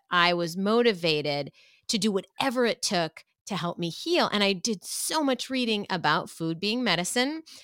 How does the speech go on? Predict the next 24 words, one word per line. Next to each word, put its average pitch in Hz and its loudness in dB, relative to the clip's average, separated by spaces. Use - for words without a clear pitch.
and 196 2
about 180 2
how 175 0
it 190 -2
really 175 -2
can 196 -8
help 160 -8
us 190 -6
heal. 339 -2
And 202 -4
so 180 0
I 170 2
drastically 170 -8
changed 165 -6
my 208 -8
diet 254 -6
to 180 -8
have 165 -4
a 175 -8
plant-based 156 -6
whole 147 -8
foods 214 -8
diet. 147 -6
And 202 2